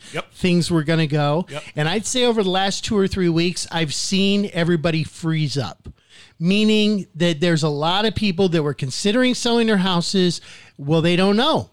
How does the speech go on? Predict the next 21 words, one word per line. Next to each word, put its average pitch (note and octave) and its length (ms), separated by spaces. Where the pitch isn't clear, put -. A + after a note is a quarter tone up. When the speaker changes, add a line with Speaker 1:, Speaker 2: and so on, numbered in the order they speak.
Speaker 2:
Well, D#3+ 200
what's F#3 240
gonna G#3 160
happen? F3+ 420
Who's G3 280
gonna A#3+ 160
be A3+ 140
the G#3 80
president? D#3+ 480
Who's F3+ 240
gonna G3+ 160
win G3+ 160
the G3 100
election? F3+ 540
Which F#3+ 320
way G3 500
are F3 220
things F3 320
gonna D#3+ 180
go? D3 300
Now, F3 340